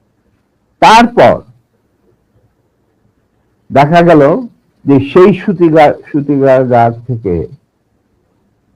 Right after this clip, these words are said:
মুজিব কায়েম করলেন একদলীয়,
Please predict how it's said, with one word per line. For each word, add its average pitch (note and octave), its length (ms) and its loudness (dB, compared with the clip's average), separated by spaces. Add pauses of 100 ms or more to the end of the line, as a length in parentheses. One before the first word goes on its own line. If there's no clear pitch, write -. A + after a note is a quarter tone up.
(160)
মুজিব B2+ 580 0 (140)
কায়েম A#2 280 -2
করলেন B2 520 -4 (300)
একদলীয়, G2+ 800 -4